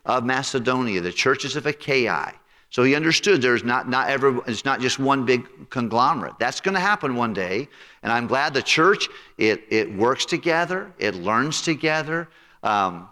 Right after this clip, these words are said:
it loves together, it lives together, and one day we can leave together. That'll be good. And when we leave, we'll find out. Of course, the Apostle Paul tells the church at Thessalonica that this we have by the word of the Lord,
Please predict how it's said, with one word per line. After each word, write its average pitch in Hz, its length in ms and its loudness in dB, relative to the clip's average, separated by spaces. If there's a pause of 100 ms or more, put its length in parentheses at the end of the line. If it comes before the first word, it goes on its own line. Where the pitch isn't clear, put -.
(100)
it 117 120 2
loves 120 420 0
together, 151 580 -2
it 110 100 -2
lives 127 340 0
together, 151 500 0
and 113 80 -2
one 185 200 0
day 151 220 2
we 139 140 0
can 156 260 -4
leave 175 240 2
together. 92 480 -4
That'll 117 240 -2
be 165 120 4
good. 147 460 2 (420)
And 98 100 -2
when 123 120 4
we 135 100 4
leave, 156 420 2 (160)
we'll 104 120 2
find 131 340 0
out. 147 220 2
Of 107 100 -6
course, 123 220 0
the 117 100 0
Apostle 127 420 0
Paul 139 300 2
tells 135 400 -2
the 113 120 2
church 143 320 0
at 117 100 0 (300)
Thessalonica 143 800 0 (520)
that 104 540 -2
this 135 220 2
we 139 120 0
have 143 220 0
by 131 100 0
the 104 100 -2
word 120 220 4
of 127 80 0
the 127 80 0
Lord, 127 400 -2